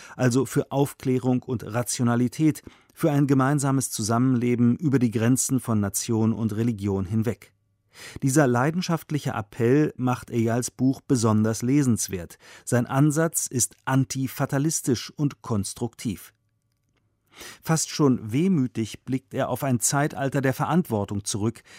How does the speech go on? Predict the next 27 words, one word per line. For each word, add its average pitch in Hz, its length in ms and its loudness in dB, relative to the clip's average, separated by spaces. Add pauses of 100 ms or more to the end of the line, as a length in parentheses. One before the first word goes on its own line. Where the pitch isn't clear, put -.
(240)
die 104 80 -8
Zeit 120 340 0
nach 113 220 2
dem 120 180 -2
Zweiten 117 380 0
Weltkrieg 127 560 -2
und 120 180 -4
nach 110 240 0
der 110 140 -6
Shoah, 123 440 0 (420)
eine 139 180 4
Zeit, 156 400 -2
in 143 140 0
der 123 120 0
sich 110 180 -6
Staaten 123 460 -4
und 110 220 -4
Gesellschaften 123 1000 0
von 135 200 -2
Idealen 123 560 2
wie 113 100 -2
Aufklärung, 127 800 0
Demokratie 113 640 -2
und 101 160 -4
Menschenrechten 117 760 -2
leiten 113 380 2
ließen. 87 400 -6